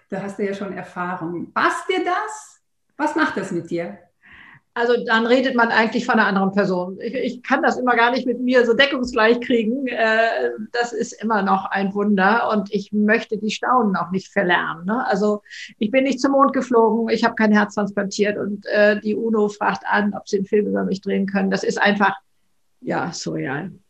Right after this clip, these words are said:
Speaker 2: Also
Speaker 1: <laughs>
Speaker 2: das, ähm, insofern, äh, höre ich Staunen zu und, äh, denke, hm, von wem ist da die Rede?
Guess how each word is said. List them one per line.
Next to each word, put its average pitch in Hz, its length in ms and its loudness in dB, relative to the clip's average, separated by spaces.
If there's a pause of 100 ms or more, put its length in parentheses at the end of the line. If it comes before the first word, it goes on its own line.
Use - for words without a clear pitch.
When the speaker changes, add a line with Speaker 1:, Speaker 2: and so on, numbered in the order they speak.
Speaker 2:
Also 175 400 0
Speaker 1:
<laughs> 202 80 -4
Speaker 2:
das, 208 360 0
ähm, 208 680 0 (380)
insofern, 247 580 4
äh, 233 640 2 (260)
höre 226 460 2
ich 277 320 -4
Staunen 269 600 -2
zu 359 400 -2 (840)
und, 233 580 -4
äh, 208 500 2
denke, 214 520 4
hm, 208 420 -6
von 214 220 -2
wem 214 160 0
ist 226 180 -8
da 220 80 -2
die 214 140 -4
Rede? 208 340 -4